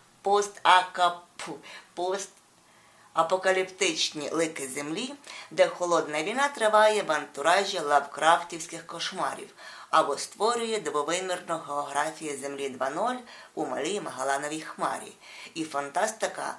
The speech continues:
ближнього прицілу з його кліматичними змінами, які дошкуляють единбурзьким гопникам,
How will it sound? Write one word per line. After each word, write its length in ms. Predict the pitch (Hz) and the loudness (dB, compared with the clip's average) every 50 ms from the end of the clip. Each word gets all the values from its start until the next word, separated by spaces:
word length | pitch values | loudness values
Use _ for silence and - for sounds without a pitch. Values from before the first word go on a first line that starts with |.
| - - - | -14 -12 -6
ближнього 600 | 160 165 170 160 151 - 156 143 139 147 156 156 | -2 0 0 0 0 -4 -6 -8 -10 -10 -10 -8
прицілу 580 | - 202 208 208 - - 254 269 269 254 240 208 | -4 -2 -2 -2 -2 -6 -8 -6 -6 -4 -4 -4
з 80 | - | -4
його 180 | 175 170 165 160 | -4 -4 -4 -4
кліматичними 840 | - 165 165 156 - 170 170 - - - - - 151 135 131 127 | -4 -6 -6 -4 -2 -4 -4 -4 -4 -4 -4 -4 -6 -8 -8 -8
змінами, 560 | 127 135 160 208 247 247 240 226 220 220 220 220 - - - - - - - | -8 -8 -6 -4 -4 -2 -2 -2 -2 -2 -4 -6 -10 -14 -16 -18 -18 -12 -12
які 240 | 202 208 - 302 277 | -10 -6 -6 -6 -4
дошкуляють 880 | - 196 175 - - - 151 139 147 156 180 196 196 196 196 196 - - - - - - | -2 -2 -2 -2 -4 -4 -4 0 2 2 4 4 2 0 -2 -4 -10 -14 -18 -16 -8 -4
единбурзьким 680 | - 156 156 143 139 147 165 160 - - - - 165 | -2 -2 -2 -2 -4 -6 -6 -6 -6 -8 -8 -10 -10
гопникам, 680 | 156 - - 147 135 - - - 110 107 - - - - | -12 -8 -6 -4 -4 -4 -6 -10 -18 -18 -20 -20 -20 -20